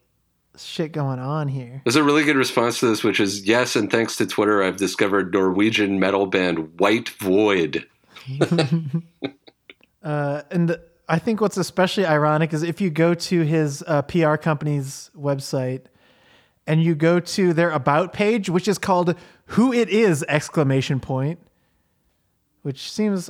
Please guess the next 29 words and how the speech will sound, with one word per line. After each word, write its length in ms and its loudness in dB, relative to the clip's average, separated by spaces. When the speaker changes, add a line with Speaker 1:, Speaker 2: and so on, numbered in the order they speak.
Speaker 1:
also 300 4
Speaker 2:
<laughs> 20 4
Speaker 1:
very 260 2
awkwardly 580 0
worded, 440 0
just 200 -6
like 160 -2
those 180 -2
last 200 -2
couple 260 -6
tweets. 500 -10
Um, 520 -4
<coughs> 180 -12
it 120 -2
begins, 400 0
"This 240 2
is 120 0
the 100 2
guy 220 4
behind 440 2
the 220 2
ad-free 600 2
blog. 640 0
I 100 2
am 300 2
not 300 4
used 300 0
to 120 2
routine, 680 2